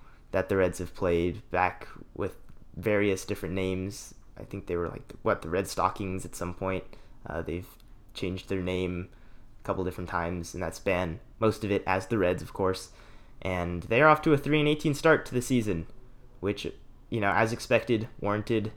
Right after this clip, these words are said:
Brian Price, the manager, to be fired last week. He's been replaced by Jim Riggleman, uh, in the interim anyway. And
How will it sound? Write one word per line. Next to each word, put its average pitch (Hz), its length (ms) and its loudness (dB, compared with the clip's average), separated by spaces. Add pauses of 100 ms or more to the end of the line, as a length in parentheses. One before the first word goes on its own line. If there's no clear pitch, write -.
(180)
Brian 104 280 4
Price, 104 300 2
the 98 100 -4
manager, 95 360 0
to 95 340 -4
be 95 160 -4
fired 110 460 2 (340)
last - 220 -6
week. 120 240 0
He's 90 460 -6 (440)
been 98 160 0
replaced 98 400 0
by 98 140 4
Jim 98 260 -2
Riggleman, 107 480 0 (480)
uh, 85 100 -6 (200)
in 107 140 0
the 101 140 2
interim 98 340 0
anyway. 101 360 2 (760)
And 98 580 0